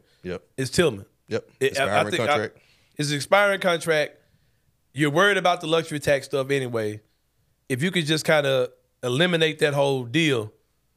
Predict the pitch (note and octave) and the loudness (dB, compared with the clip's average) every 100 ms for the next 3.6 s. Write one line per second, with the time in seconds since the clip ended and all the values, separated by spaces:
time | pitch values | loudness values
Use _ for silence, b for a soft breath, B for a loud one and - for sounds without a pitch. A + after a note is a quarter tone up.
0 | _ A#2+ A#2 D#3+ C#3 A2+ - B2 A#2+ E3 | _ -4 0 2 0 -4 -10 -8 0 0
1 | C#3+ C#3 C#3 D3 B2+ C#3 C#3+ C#3 C3+ B2 | 0 -2 -4 -4 -2 -2 0 0 -2 -2
2 | C#3 B2 A2+ A2 G#2 G#2+ b b G3 F3+ | -2 -2 -6 -8 -8 -14 b b -14 -14
3 | E2+ C3+ C#3+ C#3 C3 A#2+ | -4 0 2 2 0 -4